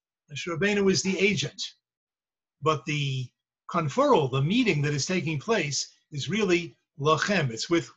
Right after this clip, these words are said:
all of you. And perhaps that's why it says over here, it describes the complaining of the Bnei Yisrael, and it says, "Tlunos Bnei Yisrael, asher hein malinim aleichem." The complaints of Bnei Yisrael, that they com-,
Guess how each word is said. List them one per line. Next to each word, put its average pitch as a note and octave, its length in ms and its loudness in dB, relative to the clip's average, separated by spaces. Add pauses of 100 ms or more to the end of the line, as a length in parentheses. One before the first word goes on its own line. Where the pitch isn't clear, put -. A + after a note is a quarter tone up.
all F#3 200 0
of C3+ 140 0
you. G2+ 160 -16 (960)
And D3 140 -6
perhaps F3 400 0
that's E3+ 260 -2
why E3+ 160 0
it D3+ 100 0
says D#3+ 280 -2
over D3 140 -2
here, D3 520 -2 (680)
it C#3 80 -14
describes F3 560 2
the E3 80 -2
complaining F3 560 0
of C#3+ 120 -2
the D3 80 -4
Bnei E3 240 -2
Yisrael, E3 340 -2
and D3+ 100 -2
it C3+ 60 -4
says, D3+ 380 -4 (440)
"Tlunos G#3 520 2
Bnei E3 240 0
Yisrael, E3 600 0 (300)
asher C#3 260 -4
hein G3+ 280 -2
malinim E3 800 0 (520)
aleichem." D3 580 0
The B2+ 100 -4
complaints F#3+ 520 0
of E3 200 2
Bnei D#3 260 0
Yisrael, F3 500 -2 (440)
that D#3 160 0
they D#3+ 140 -2
com-, C#3 260 -6